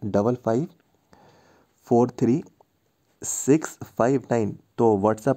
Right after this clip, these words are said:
पे आप लोग मुझे मैसेज कर सकते हैं, ये नंबर मैंने आपको प्रोवाइड करा दिया। और जितनी भी कैंडिडेट्स को एमपीसीएचओ के प्रीवियस पेपर्स चाहिए, तो टोटल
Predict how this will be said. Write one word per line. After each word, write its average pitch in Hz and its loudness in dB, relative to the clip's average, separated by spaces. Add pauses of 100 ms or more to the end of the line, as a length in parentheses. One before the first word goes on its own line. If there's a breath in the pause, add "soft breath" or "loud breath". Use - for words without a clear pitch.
पे 139 0
आप 110 -2
लोग 117 0
मुझे 117 0
मैसेज 110 -2 (120)
कर 127 0
सकते - -4
हैं, 180 -2 (420 loud breath)
ये 117 0
नंबर 110 0
मैंने 110 0
आपको 110 -4
प्रोवाइड 110 0
करा 110 -2
दिया। 107 -2
और 113 -2 (360 loud breath)
जितनी 143 0
भी 151 2
कैंडिडेट्स 135 0
को 151 -2 (240)
एमपीसीएचओ 127 0
के 147 -4 (440)
प्रीवियस 127 2 (220)
पेपर्स 120 0
चाहिए, 120 2
तो - 0
टोटल 107 2